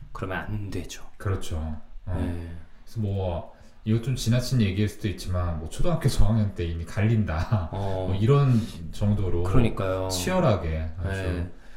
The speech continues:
Speaker 2: 어,
Speaker 1: 초등학교
Speaker 2: 친구들
Speaker 1: 저학년
Speaker 2: 간에.
Speaker 1: 때 뭐 중학교 수학까지 떼야 된다 막 이런 얘기도 하고.
Speaker 2: 그러니까요.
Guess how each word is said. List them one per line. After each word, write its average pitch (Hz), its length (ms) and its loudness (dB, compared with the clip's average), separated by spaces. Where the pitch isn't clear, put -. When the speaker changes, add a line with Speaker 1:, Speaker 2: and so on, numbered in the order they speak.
Speaker 2:
어, 78 280 -4
Speaker 1:
초등학교 139 240 4
Speaker 2:
친구들 - 160 0
Speaker 1:
저학년 113 320 4
Speaker 2:
간에. 123 100 -2
Speaker 1:
때 135 140 2
뭐 110 160 0
중학교 110 420 -2
수학까지 - 560 -6
떼야 165 180 -4
된다 135 240 -2
막 98 140 -6
이런 98 200 -6
얘기도 92 320 -6
하고. 127 480 -2
Speaker 2:
그러니까요. 80 560 -2